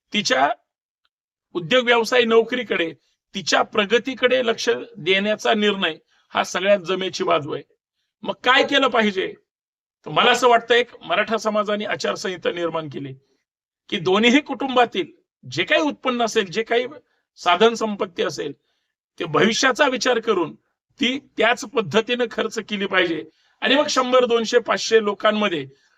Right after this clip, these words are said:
कोरोना काळामध्ये ज्या पद्धतीनं विवाह झाले, तोच आदर्श डोळ्यासमोर ठेवून विवाहाची संरचना केली पाहिजे. कदाचित हे सगळ्या समाजाने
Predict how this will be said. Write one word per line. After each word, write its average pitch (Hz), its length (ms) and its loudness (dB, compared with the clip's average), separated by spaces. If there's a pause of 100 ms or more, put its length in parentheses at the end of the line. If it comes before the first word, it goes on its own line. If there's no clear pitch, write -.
(240)
कोरोना 226 420 6
काळामध्ये 240 500 4
ज्या 226 200 4
पद्धतीनं 220 600 -4
विवाह 202 460 0
झाले, 180 360 -2 (540)
तोच 247 380 6
आदर्श 220 440 0
डोळ्यासमोर 202 800 -2
ठेवून 220 240 -10
विवाहाची 190 1080 -4
संरचना 196 640 0
केली 202 280 -4
पाहिजे. 160 400 0 (380)
कदाचित 208 400 0
हे 208 200 2
सगळ्या 208 400 2
समाजाने 208 720 -2